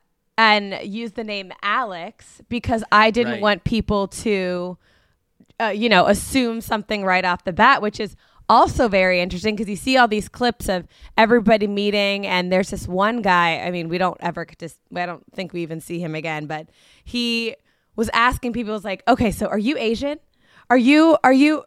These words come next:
Speaker 1: just tell me what you," like, you know, asking all these, like,
Speaker 2: Right,
Speaker 1: really, like,
Speaker 2: right.
Speaker 1: weird questions. It's like the whole point of this is to get to know them and not ask what they look like, but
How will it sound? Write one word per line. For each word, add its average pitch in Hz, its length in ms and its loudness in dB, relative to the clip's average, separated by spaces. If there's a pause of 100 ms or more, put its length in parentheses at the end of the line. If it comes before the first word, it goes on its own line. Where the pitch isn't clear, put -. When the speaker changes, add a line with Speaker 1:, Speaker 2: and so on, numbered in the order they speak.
Speaker 1:
just 269 200 2
tell 359 120 6
me 349 120 4
what 320 120 0
you," 269 140 0
like, - 160 4
you 320 60 2
know, 285 300 -4 (100)
asking 269 420 -2
all 240 80 2
these, 233 180 -4
like, 214 100 -6
Speaker 2:
Right, 247 140 -8
Speaker 1:
really, 262 320 -4
like, 226 140 -2
Speaker 2:
right. 135 300 -8 (280)
Speaker 1:
weird 233 640 -2
questions. 262 920 -6
It's - 140 -10
like 240 160 -4
the 226 100 -10
whole 240 240 -8
point 240 320 -6
of 190 100 -8
this 175 280 -10 (260)
is 208 140 -12
to 220 120 -12
get 214 140 -10
to 220 100 -12
know 202 220 -2
them 190 180 -6
and 170 80 -6
not 185 240 2
ask 180 280 -4
what 196 100 -14
they 170 140 -6
look 202 240 -10
like, 170 260 -10
but 254 220 0